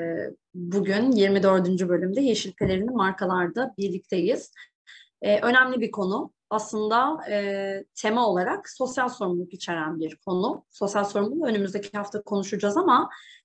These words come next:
bugün biz Yeşil Pelerinli markalara, e, değinmek istedik. Çünkü aradan biraz zaman geçti. E, unutulmasa da, e, bir tık daha yukarı çıkarmakta fayda var. Çünkü gerçekten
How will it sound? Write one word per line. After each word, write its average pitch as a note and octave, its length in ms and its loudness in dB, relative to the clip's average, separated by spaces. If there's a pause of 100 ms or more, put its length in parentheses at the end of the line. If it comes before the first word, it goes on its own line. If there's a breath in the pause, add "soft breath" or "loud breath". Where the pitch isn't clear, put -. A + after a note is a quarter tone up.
(120)
bugün A#3 260 2
biz C4+ 120 2
Yeşil A#3+ 320 0
Pelerinli G#3 400 0
markalara, A3 800 -4 (220)
e, G3+ 40 -10 (340)
değinmek G3+ 400 0
istedik. - 460 -10
Çünkü A3+ 240 -8
aradan G#3 380 0
biraz G3+ 260 0
zaman G#3+ 360 -4
geçti. C4+ 720 -2 (380 loud breath)
E, G3+ 340 0 (280)
unutulmasa A#3 760 0
da, C#4 260 0 (120)
e, G#3+ 380 -4 (460)
bir D4+ 80 -12
tık - 200 -10
daha A#3 120 2
yukarı A#3 380 -2
çıkarmakta F3+ 580 -4
fayda G3+ 320 -2
var. D4+ 160 -2
Çünkü A3+ 200 -10
gerçekten A#3 720 -2